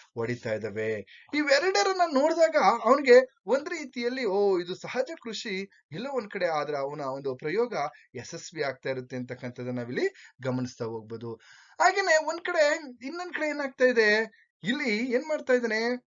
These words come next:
ಬಾರ್ಲಿ ಮತ್ತು ಭತ್ತ ಈ ಎರಡೂ ಬೀಜಗಳನ್ನ ಒಟ್ಟಿಗೆ ಹಾಕಿರ್ತಾನೆ. ಇಲ್ಲಿ ಸ್ಪರ್ಧೆ ನಡೀತಾ ಇದೆ. ಇನ್ನೊಂದ್ ಕಡೆ ಇಲ್ಲಿ ಏನಾಗ್ತಾ ಇದೀವಪ್ಪ ಅಂತಂದ್ರೆ, ಅಲ್ಪ ಸ್ವಲ್ಪ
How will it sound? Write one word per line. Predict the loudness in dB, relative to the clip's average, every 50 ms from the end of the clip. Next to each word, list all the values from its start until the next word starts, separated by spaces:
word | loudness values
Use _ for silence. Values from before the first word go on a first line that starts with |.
| -18 -6 2
ಬಾರ್ಲಿ | 2 4 6 6 4 2 0 -2 -2 -2 -2
ಮತ್ತು | 0 -2 -2 -2 -4 -10 -6 -4 -4 -2 -4 -4 -6 _ _ _ _ -18
ಭತ್ತ | -14 -10 -10 -10 -10 -8 -2 -2 -2 -2 -2 _ _ _ _ -6
ಈ | -4 -2 0
ಎರಡೂ | 0 0 0 -2 -2 -2 -2 -2
ಬೀಜಗಳನ್ನ | 0 0 0 -2 0 0 -2 -2 -2 -4 -4 -4 -4 -2 -2 -2 -2 -4 -6 -8 _ _ _ -10
ಒಟ್ಟಿಗೆ | -8 -8 -8 -8 _ _ _ _ -4 -2 -2 2 2 0
ಹಾಕಿರ್ತಾನೆ. | 0 0 -4 -6 -10 -14 -10 -10 -10 -8 -6 -4 -4 -4 -4 -6 -8 -10 -14 -18 _ _ _ _ _ -10 -6
ಇಲ್ಲಿ | -4 -2 -2 -2 -4 -6
ಸ್ಪರ್ಧೆ | -4 -2 -2 -2 -2 -4 -4 0 4 4 4 2 0 _ _ _
ನಡೀತಾ | -6 0 0 0 0 2 2 2
ಇದೆ. | 2 2 4 2 2 2 2 -2 _ _ _ _ _ _ -20 _ _ _ _ _ _ -8
ಇನ್ನೊಂದ್ | -4 0 0 0 0 -2
ಕಡೆ | -6 -2 4 4 4 4 4 2 -2 _ _ -6
ಇಲ್ಲಿ | -6 -2 -2
ಏನಾಗ್ತಾ | -2 -2 -2 -4 -4 0 0 0
ಇದೀವಪ್ಪ | 2 2 -2 -4 -2 -4 -4
ಅಂತಂದ್ರೆ, | -4 -4 -6 -8 -6 -4 0 0 0 0 -2 _ _ _ 4
ಅಲ್ಪ | 4 4 4 4 -2 -2 -6 -6
ಸ್ವಲ್ಪ | -4 -2 -2 -2 -2 -2 -4 -2